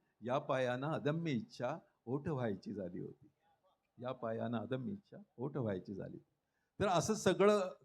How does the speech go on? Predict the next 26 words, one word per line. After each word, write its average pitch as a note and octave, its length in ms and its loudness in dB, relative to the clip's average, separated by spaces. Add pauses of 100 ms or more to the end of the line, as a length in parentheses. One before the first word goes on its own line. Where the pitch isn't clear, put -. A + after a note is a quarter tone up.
कवींकडे E3 600 0
सागर C3+ 340 4
संगीत D3 320 2
जे C3+ 160 0
असतं B2 260 0
प्रेम, C3+ 400 0 (680)
ते E3 40 -12
प्रेम F3+ 440 -2
म्हणजे D#3+ 400 2
ह्या C3+ 120 2
कविता C3+ 380 -4
असतात G#2 400 -8
आणि A#2+ 180 -8
या C#3 80 -2
सगळ्या D3 260 0
कवितेतून D3+ 760 -2 (420)
आपण B2 220 -4
आपला C#3 300 2 (380)
जीवनाचा C#3+ 440 2
सगळा C3+ 340 2
अर्थ, D3+ 280 0 (260)
जीवनाचा C3+ 420 -2
आनंद C3 360 -2
सगळा C3 420 -2 (340)
मिळवत A#2 460 -2
असतो. G#2 320 -12